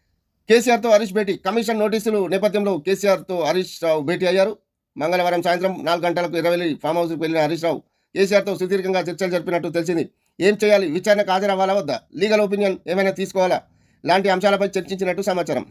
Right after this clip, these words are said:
కమిషన్ ఓపెన్ కోర్టులు నిర్వహించిన తీరు, అధికారులు ఇచ్చిన స్టేట్మెంట్లు, ప్రాజెక్టులకు సంబంధించిన వివరాలు, ఇతర అంశాలపైన ఇరువురు నేతలు డిస్కస్ చేసినట్లు తెలిసింది.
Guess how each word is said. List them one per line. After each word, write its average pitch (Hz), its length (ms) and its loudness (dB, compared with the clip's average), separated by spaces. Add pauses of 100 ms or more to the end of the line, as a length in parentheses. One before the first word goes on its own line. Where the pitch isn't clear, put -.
(280)
కమిషన్ 214 300 2
ఓపెన్ 190 280 0
కోర్టులు 190 260 -2
నిర్వహించిన 175 360 -2
తీరు, 180 320 -2 (440)
అధికారులు 185 360 2
ఇచ్చిన 180 200 -2
స్టేట్మెంట్లు, 180 440 -4
ప్రాజెక్టులకు 175 440 -2
సంబంధించిన 170 420 0
వివరాలు, 175 440 0 (320)
ఇతర 196 200 4
అంశాలపైన 185 480 0
ఇరువురు 175 340 0
నేతలు 165 400 0
డిస్కస్ 147 420 -6
చేసినట్లు 151 320 -4
తెలిసింది. 143 440 -2